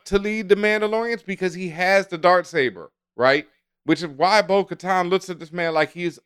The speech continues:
utterly crazy. Because she knows that you can't just give the dark saber to someone,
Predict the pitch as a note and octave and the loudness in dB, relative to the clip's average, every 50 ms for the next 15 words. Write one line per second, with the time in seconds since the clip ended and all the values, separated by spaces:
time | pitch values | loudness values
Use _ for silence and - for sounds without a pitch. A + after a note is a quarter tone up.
0 | _ - D3+ E3 F#3 F3+ E3+ D#3+ D#3+ D#3 C#3 - D3 B2+ A2+ G#2+ F#2 F2 D#2 _ | _ -4 0 2 2 2 0 -2 -6 -6 -6 -4 -2 -2 -2 -2 -4 -8 -14 _
1 | _ _ _ _ _ _ _ _ _ _ _ _ _ _ _ _ - D3 D#3 D3+ | _ _ _ _ _ _ _ _ _ _ _ _ _ _ _ _ 2 2 2 4
2 | F3 D#3+ D3+ - - - A#3+ C4 B3+ A#3+ G#3+ G3 F3 E3+ D#3+ D3+ C#3+ B2+ D3 C#3 | 4 2 2 0 -2 -2 -2 0 2 4 4 4 4 4 2 -2 -2 2 2 2
3 | C#3+ C3 - _ _ _ _ _ C#3 C3 C3 - - F3 F#3 F3 E3 C#3+ D3+ C3+ | 2 2 -2 _ _ _ _ _ -12 -12 -12 -8 -6 -4 -4 -4 -4 -8 -12 -20
4 | A2 _ - C3+ D3 D#3+ D#3+ C#3 B2+ - A#2 G2+ A#2 A2 G#2 - - - G#2+ F#2+ | -18 _ 2 4 6 6 6 4 2 -2 0 2 2 2 2 -2 -6 -8 -8 -8
5 | F2 F2+ F#2 - - F2+ D#2 D2+ _ G1+ | -8 -10 -18 -18 -16 -18 -18 -18 _ _